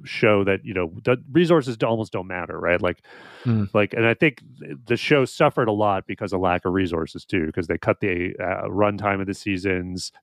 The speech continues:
Speaker 1: cut the budget.
Speaker 2: Mm.
Speaker 1: Um, you know, at this time, this is right around when Star Trek The Next Generation was starting to be made, right? And, uh, that at the time had just an unbelievable budget. I think it was the highest budget in T V.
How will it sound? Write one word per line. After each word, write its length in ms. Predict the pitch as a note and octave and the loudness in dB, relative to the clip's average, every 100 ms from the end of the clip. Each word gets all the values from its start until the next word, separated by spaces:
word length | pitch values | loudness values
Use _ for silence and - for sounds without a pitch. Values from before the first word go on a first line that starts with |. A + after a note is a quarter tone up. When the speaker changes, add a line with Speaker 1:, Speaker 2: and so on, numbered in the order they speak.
| - | -8
Speaker 1:
cut 160 | A2 G2+ | -6 -4
the 60 | |
budget. 500 | F#2 F#2+ F#2+ F#2 F2+ _ _ _ _ _ - | 2 2 4 2 0 _ _ _ _ _ 0
Speaker 2:
Mm. 520 | F#2+ F2+ F2+ F2 F2 | 2 4 4 4 2
Speaker 1:
Um, 180 | E2+ E2+ - | -2 -10 -6
you 80 | F#2+ | -4
know, 380 | E2 E2+ F2 - | -2 -2 -4 -4
at 100 | - | -4
this 140 | G2+ - - | -6 -6 0
time, 520 | G#2 F#2 F#2 F2+ F#2 | 2 2 0 -2 -6
this 140 | A#2+ C3 | -8 -8
is 100 | G#2+ | -4
right 180 | D3 F#3+ | -2 2
around 240 | C3+ G#2+ | 2 2
when 80 | F#2+ | 0
Star 220 | - G#2 | 0 0
Trek 180 | G#2+ G2+ | 0 -4
The 60 | F#2+ | -6
Next 180 | F#2 - | -8 -8
Generation 460 | D#2+ G2 A#2+ F2 D#2 | -2 2 2 -2 -10
was 80 | |
starting 260 | - D#2+ D#2 | -6 -4 -6
to 60 | D#2 | -8
be 100 | D#2 | -10
made, 260 | E2 D#2+ | -10 -8
right? 220 | E2 F2 | -6 -6
And, 240 | F2 F2 E2+ _ - _ - | -8 -12 -16 _ -20 _ -14
uh, 60 | - | -2
that 180 | G#2+ A2+ | 0 2
at 100 | F#2+ | -2
the 60 | G#2 | -6
time 340 | G2 F2+ F2 | -2 -2 -4
had 120 | E2+ - _ | -8 -10 _
just 220 | - - - - | -16 -14 -16 -14
an 240 | - - - | -12 -12 -8
unbelievable 520 | F2 F2+ C#3 C#3+ G#2 | 0 4 6 6 2
budget. 300 | F2+ F2 F2 | 2 -2 -2
I 60 | E2+ | -4
think 120 | G2+ | -6
it 40 | |
was 100 | F2 | -6
the 80 | F2 | -2
highest 300 | F2+ F2+ - | 0 0 0
budget 260 | G2 F2 F2 | -2 -2 -6
in 180 | E2+ E2 | -10 -12
T 160 | - E2 | -8 -2
V. 380 | B2 F#2 D#2+ | 0 0 -4